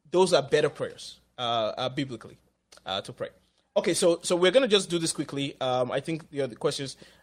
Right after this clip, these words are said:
Um, I'm gonna go to this sister's question. So question number one, she has a few questions. So I'm, I just kinda put them on the Word document here. Question number one, what is the actual biblical way of finding your spouse versus the African cultural way? For example, someone who ain't even in, in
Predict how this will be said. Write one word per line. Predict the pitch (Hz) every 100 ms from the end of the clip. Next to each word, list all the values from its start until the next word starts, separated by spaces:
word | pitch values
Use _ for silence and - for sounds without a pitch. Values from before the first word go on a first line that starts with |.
| 117
Um, | 143 143 143 139
I'm | 156
gonna | 180 208
go | 160 180
to | 170
this | 156
sister's | 165 - 151
question. | - 151 139 - 190 - _ _
So | - 175
question | - 247 285
number | 233
one, | 233 240 180 - _ _ -
she | 180
has | 196
a | 185
few | 180
questions. | - 147 - - - _ _ _
So | -
I'm, | 156 156 -
I | 156
just | 156 160 - - -
kinda | 165 143
put | 165
them | 160 143
on | 135
the | 123 123 117
Word | 131 139
document | 139 139 131 120
here. | 110 - _ _ - -
Question | 196 220 240
number | 196
one, | 180 131 - _ _ -
what | 208 269
is | 214
the | 220
actual | 208 214 214
biblical | 185 190 196
way | 175 170
of | 151
finding | - 160 170
your | 156
spouse | - 160 151
versus | 151 139 135
the | 156 -
African | 151 156 - 147
cultural | 147 - 139 - 147 135 135 131
way? | 110 95 - _ _ _ _ _ _ -
For | 151
example, | 147 196 185
someone | - 202 190
who | 190 190 190
ain't | 180 170
even | 170 165 165
in, | 143 127
in | 143 147